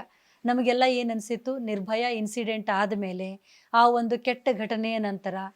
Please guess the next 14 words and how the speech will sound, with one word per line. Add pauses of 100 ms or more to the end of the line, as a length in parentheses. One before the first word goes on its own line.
(320)
ಜೆ
ಎಸ್
ವರ್ಮಾ
ಕಮಿಟಿ
ಬಂತು,
ಇಡೀ
ದೇಶದ
ತುಂಬಾ (360)
ಕೂಗೆದ್ದಿತು, (260)
ಈ (320)
ವಿಕ್ಟಿಮ್ಸ್
ಅನ್ನ
ಹ್ಯಾಂಗ್
ಮಾಡ್ಬೇಕು,